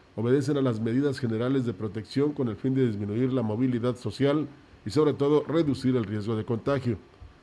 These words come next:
Por ello, invitó a la población a respetar y acatar las indicaciones que cada establecimiento aplica, lo que, además,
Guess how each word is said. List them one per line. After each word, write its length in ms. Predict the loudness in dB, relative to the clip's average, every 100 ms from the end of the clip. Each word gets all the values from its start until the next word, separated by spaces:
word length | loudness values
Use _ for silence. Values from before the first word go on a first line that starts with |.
| -20 -6
Por 120 | 2 4
ello, 160 | 6
invitó 260 | 4 2 2
a 40 |
la 120 | 2
población 420 | 2 2 2 0 2
a 40 |
respetar 760 | 2 0 -4 0 6 6 6 0
y 120 | -2
acatar 440 | -2 -2 -6 -2 0
las 240 | 0 -2
indicaciones 760 | -4 -4 -6 -6 -2 0 0 -2
que 160 | -8 -8 -2
cada 240 | 2 2
establecimiento 760 | 2 2 2 0 2 2 0 -4
aplica, 500 | -2 -4 0 -2 -2 -12 -20 -20 -8 -2
lo 160 | 0
que, 220 | 4 4 4
además, 540 | 0 2 2 0